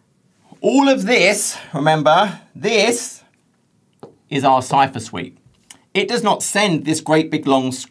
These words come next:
string. What it sent was hexadecimal C thirty. And we can see that in the wire trace. So if we look at the wire trace again,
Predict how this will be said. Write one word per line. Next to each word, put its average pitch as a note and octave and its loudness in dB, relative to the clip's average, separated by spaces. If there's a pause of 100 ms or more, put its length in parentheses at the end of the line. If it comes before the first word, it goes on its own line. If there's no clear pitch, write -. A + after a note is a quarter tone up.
string. A#3 -2 (160)
What - 2
it - -4
sent F#3 0
was C#3 2 (120)
hexadecimal D#3+ 0 (1300)
C D#3+ -4 (1300)
thirty. - -4 (840)
And E3 0
we F#3 2
can F#3 -2
see B3+ -2
that A3 2
in E3 -4
the D3 0
wire C#3+ 4
trace. - -6
So - -8
if - -10
we D#3+ -8
look F3 -4
at - -6
the C3 -10
wire D3 4
trace G2+ -6
again, G#2 -6